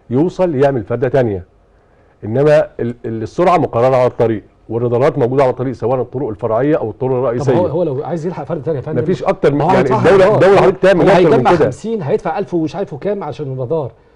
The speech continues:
Speaker 2: فاي منطق يقول ان هو ه-، عارف انه هيكسب خمسين بس يدفع قصادهم ألف وشويه. المنطق يقول ان هو اكيد متاكد ان الخص-، المخالفه دي هتتلغي.
Speaker 1: لا يا فندم، مفيش مخالفه بتعدي، مفيش مخالفه على الطريق بتعدي، بيتصور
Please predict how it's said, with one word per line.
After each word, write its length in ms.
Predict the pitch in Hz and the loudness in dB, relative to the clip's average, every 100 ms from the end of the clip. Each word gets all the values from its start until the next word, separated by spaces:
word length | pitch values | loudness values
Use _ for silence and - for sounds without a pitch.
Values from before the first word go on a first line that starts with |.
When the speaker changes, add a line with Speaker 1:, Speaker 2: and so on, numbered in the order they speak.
| _ _ | _ _
Speaker 2:
فاي 300 | - 196 220 | -8 -6 -4
منطق 300 | 214 226 156 | -4 -6 -6
يقول 120 | 214 | -4
ان 60 | 180 | 0
هو 140 | 196 | 0
ه-، 40 | 147 | 0
عارف 500 | 151 - 180 214 160 | -6 -4 0 0 -2
انه 120 | 139 | -6
هيكسب 300 | 151 185 156 | -4 -6 -8
خمسين 320 | 139 131 175 | -10 -10 -8
بس 200 | 185 185 | -8 -6
يدفع 180 | 185 160 | -8 -8
قصادهم 280 | 143 170 175 | -8 -8 -8
ألف 180 | 180 | -10
وشويه. 400 | 147 - 156 117 107 _ _ _ _ _ - - | -10 -6 -6 -6 -12 _ _ _ _ _ -20 -12
المنطق 460 | 147 143 233 240 190 | -6 -2 0 0 -2
يقول 140 | 208 | -2
ان 60 | 196 | 0
هو 140 | 185 | 0
اكيد 260 | 160 233 196 | -2 -8 -4
متاكد 480 | 185 180 - 269 208 | -4 -4 -6 -6 -4
ان 200 | 190 180 | -2 -4
الخص-، 140 | - | -8
المخالفه 540 | 180 147 180 - 190 | -8 -8 -8 -8 -8
دي 100 | 180 | -6
هتتلغي. 320 | 147 131 123 131 | -8 -10 -4 2
Speaker 1:
لا 140 | 175 | 4
يا 60 | 160 | 4
فندم، 260 | 156 139 | 4 2
مفيش 240 | 131 190 143 | 0 -2 0
مخالفه 260 | 160 156 | 2 0
بتعدي، 380 | 120 113 98 87 - _ _ _ _ _ _ | 2 -2 -2 -10 -20 _ _ _ _ _ _
مفيش 300 | - 180 - | -8 -8 -6
مخالفه 420 | 135 - 165 170 | -6 -2 -2 0
على 120 | 135 113 | -2 -2
الطريق 360 | - 113 156 | -4 -2 -2
بتعدي، 440 | 127 113 101 92 95 _ _ | -4 -8 -10 -12 -18 _ _
بيتصور 600 | 113 - 147 160 190 | -12 -2 0 4 2